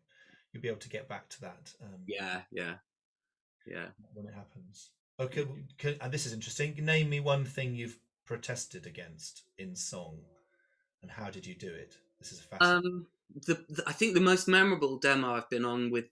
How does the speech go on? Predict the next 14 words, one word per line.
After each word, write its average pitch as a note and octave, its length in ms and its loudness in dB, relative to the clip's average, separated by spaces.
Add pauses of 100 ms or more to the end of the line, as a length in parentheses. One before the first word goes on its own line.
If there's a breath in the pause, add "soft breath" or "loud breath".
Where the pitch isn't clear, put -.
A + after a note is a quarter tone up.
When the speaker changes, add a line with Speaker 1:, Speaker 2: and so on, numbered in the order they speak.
(120)
Speaker 2:
them A#2+ 440 2
was, B2+ 600 0 (100)
uh, A#2 360 0 (800 loud breath)
against C3+ 540 0
the, B2 340 -4
um, A#2 420 4 (420)
arms C3 360 4
fair A2+ 320 2 (600)
at A#2+ 300 -4 (880)
the A2+ 420 -2 (420)
Excel A#2 380 4
Centre G#2+ 480 -2 (240)
in A2 180 -4
London. G#2+ 460 -4